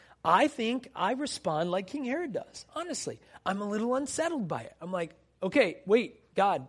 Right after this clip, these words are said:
was that, uh, you want me to, what?" Have you ever had that?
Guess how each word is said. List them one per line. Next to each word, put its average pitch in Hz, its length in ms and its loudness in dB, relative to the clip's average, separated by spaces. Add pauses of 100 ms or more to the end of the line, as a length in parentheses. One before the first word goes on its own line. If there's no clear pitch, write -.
was 147 160 -8
that, 240 240 0 (180)
uh, 175 380 0
you 160 100 -8
want 190 140 -2
me 175 100 -4
to, 160 140 -2 (160)
what?" - 280 -2 (1800)
Have 175 120 0
you 226 80 4
ever 269 140 6
had 285 280 4
that? 339 240 4